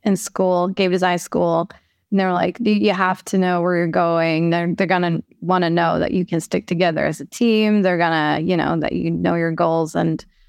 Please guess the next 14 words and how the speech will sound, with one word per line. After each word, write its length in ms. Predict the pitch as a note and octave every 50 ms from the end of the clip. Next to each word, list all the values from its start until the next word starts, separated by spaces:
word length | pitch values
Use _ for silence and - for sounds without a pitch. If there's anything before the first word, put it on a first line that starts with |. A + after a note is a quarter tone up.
| _ _ _ _ _ -
um, 640 | F3+ E3 D#3 D#3 D3+ D#3 D3+ D3 D3+ D#3 D3+ E3 - _ _ _ _ _ _ _ _ _ _ _ _ _ _ _ _ _ -
n-, 240 | G3 F#3 F3+ F3 - -
have 580 | - - - F3+ F#3+ G3+ F3+ E3 E3 E3 - _ _ _ _ _ _ _ _ _ _ _ -
an 120 | G3 F#3+ F3+
idea 460 | F3 F#3 F3+ E3+ F3 F3 F3 F3 E3+
of 80 | E3
how 160 | E3+ F3 F3+ F3
to 80 | E3
get 300 | D#3+ E3+ E3 D3+ E3 _
there 260 | - E3+ D#3+ D#3+ D#3+
and, 360 | D3+ D#3 E3 D#3 D#3+ D#3 D#3+ -
uh, 360 | D3+ D3+ D3+ D3 D3 C#3 C3+ -
not 280 | - E3+ D#3 D3+ - -
just, 500 | - E3 D#3 - - - - - -